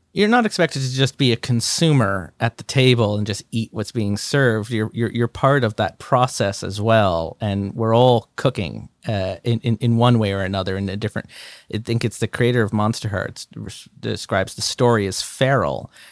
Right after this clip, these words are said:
It's not up to the person running the game or the people playing in the game. It sits in the middle of the table,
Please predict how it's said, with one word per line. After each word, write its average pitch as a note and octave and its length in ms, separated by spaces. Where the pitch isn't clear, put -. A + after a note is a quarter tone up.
It's - 160
not C3+ 160
up C3 160
to C3 100
the G#2 200
person G#2 440
running A#2+ 280
the A2+ 40
game G2 240
or F#2+ 80
the G2 60
people F#2+ 360
playing A#2 440
in F2+ 120
the F2 60
game. E2+ 400
It - 360
sits - 580
in G#2 140
the G2 40
middle B2 360
of F#2 100
the G2+ 60
table, E2+ 580